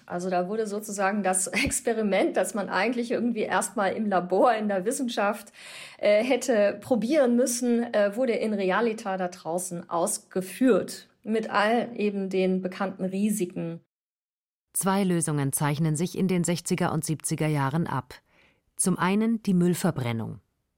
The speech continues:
Speaker 2: Denn mit dem hohen Anteil an Plastik, Pappe und Papier hatte der Abfall an Brennwert gewonnen. Aber auf das Deponieren konnte trotzdem nicht verzichtet werden.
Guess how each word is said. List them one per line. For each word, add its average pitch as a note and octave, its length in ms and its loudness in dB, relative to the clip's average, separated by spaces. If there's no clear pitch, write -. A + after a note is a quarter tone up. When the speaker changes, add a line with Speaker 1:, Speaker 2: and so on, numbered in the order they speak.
Speaker 2:
Denn C#3 100 2
mit C#3 140 2
dem C3 120 0
hohen E3 200 2
Anteil D#3 460 0
an B2 120 -4
Plastik, - 500 -4
Pappe D#3+ 280 -2
und C3+ 100 -2
Papier D#3+ 540 -2
hatte D#3 180 0
der C#3 160 -2
Abfall C#3+ 340 -2
an D3+ 140 0
Brennwert D#3 480 2
gewonnen. A2 420 -4
Aber F#3+ 280 2
auf G3 120 -2
das F#3+ 240 0
Deponieren F#3+ 720 2
konnte A3 300 0
trotzdem A3 400 -2
nicht C#3+ 220 0
verzichtet D#3 500 -2
werden. C#3+ 300 0